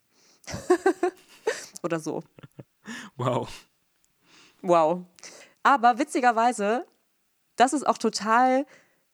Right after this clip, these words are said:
Speaker 1: also es überschneidet sich sehr mit dem, was ich aus meinem Jetzt-Selbst, meinem Vergangenheits-Ich sagen würde.
Speaker 2: Oh.
Speaker 1: Also weißt du, ich hab jetzt Dinge gelernt, wo ich meinem siebzehnjährigen Ich sagen würde, „Ey Pia, mach dir gar keinen Stress,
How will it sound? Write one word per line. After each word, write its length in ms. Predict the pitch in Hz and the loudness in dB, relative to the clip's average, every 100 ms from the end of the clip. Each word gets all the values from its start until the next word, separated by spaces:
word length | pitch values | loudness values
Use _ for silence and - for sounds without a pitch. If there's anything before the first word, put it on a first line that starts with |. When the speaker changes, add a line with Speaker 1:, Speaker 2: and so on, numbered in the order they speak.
| _ _ - | _ _ -2
Speaker 1:
also 160 | 98 | -2
es 80 | - | 0
überschneidet 540 | 214 202 - 214 277 262 | -2 -2 0 0 0 -2
sich 160 | 208 - | -6 -2
sehr 200 | 220 262 | 2 2
mit 200 | 240 - | 0 -2
dem, 240 | 220 240 | -2 0
was 180 | 196 - _ | -2 -4 _
ich 240 | - 269 196 | -4 -2 -2
aus 140 | 196 | -2
meinem 280 | 185 185 180 | -2 -2 0
Jetzt-Selbst, 680 | 202 294 - - 165 165 208 | -2 -2 -6 -2 0 -2 -2
meinem 220 | 180 175 | -2 -2
Vergangenheits-Ich 680 | 185 175 240 208 160 160 - | -2 -2 -2 -2 -4 -6 -6
sagen 300 | 139 151 147 | -6 -6 -8
würde. 300 | 143 151 185 _ _ - | -8 -8 -10 _ _ -6
Speaker 2:
Oh. 300 | 139 170 82 _ _ _ - | -2 -2 -4 _ _ _ -2
Speaker 1:
Also 200 | 196 196 | 0 2
weißt 200 | 202 - | 0 0
du, 40 | |
ich 100 | 262 | -2
hab 120 | 233 | 0
jetzt 260 | 233 285 - | 0 0 0
Dinge 200 | 269 262 | 0 2
gelernt, 680 | 214 208 247 285 415 - _ _ _ _ _ _ - | 2 2 2 0 -4 -10 _ _ _ _ _ _ 0
wo 100 | 220 | 0
ich 120 | 226 | 2
meinem 220 | 214 208 | 0 0
siebzehnjährigen 560 | 240 - 240 220 214 202 | -2 -2 -2 0 -2 -4
Ich 220 | 254 - | -4 0
sagen 300 | 208 208 202 | 0 0 -2
würde, 160 | 202 - | -2 -2
„Ey 80 | |
Pia, 180 | 220 262 | -2 -2
mach 140 | 233 226 | -2 -2
dir 120 | 233 | 0
gar 80 | 220 | 0
keinen 140 | 226 | -2
Stress, 540 | - 254 262 302 - | -4 0 2 0 -4